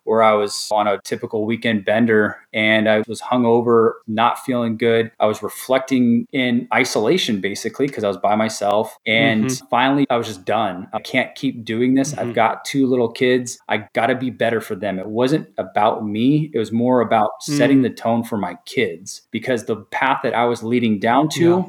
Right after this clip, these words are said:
Speaker 1: and if I kept going that way, it was just gonna get worse. And it was affecting my kids.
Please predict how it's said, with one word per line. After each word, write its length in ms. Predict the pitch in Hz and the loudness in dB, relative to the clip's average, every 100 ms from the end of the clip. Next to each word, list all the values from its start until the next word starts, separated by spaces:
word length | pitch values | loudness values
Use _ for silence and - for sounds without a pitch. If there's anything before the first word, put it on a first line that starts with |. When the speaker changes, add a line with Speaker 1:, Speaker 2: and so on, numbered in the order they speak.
| - | -4
Speaker 1:
and 100 | 117 | -2
if 80 | 117 | 0
I 100 | 107 | -2
kept 420 | - 131 135 117 | -2 -4 -4 -2
going 260 | 117 135 | 0 2
that 160 | 147 - | 2 2
way, 280 | 151 160 156 - | 2 2 -2 -2
it 80 | 120 | -2
was 100 | 110 | 0
just 180 | 131 | 0
gonna 140 | 147 127 | 2 2
get 260 | 110 104 | 0 -2
worse. 540 | 110 95 107 92 - - 120 | -6 -4 -4 -4 -10 -12 -8
And 100 | 107 | -8
it 40 | |
was 100 | 98 | -8
affecting 460 | 95 - 123 - 123 | -8 -2 -2 0 0
my 120 | 110 | -2
kids. 480 | - 147 127 123 | 0 2 2 -2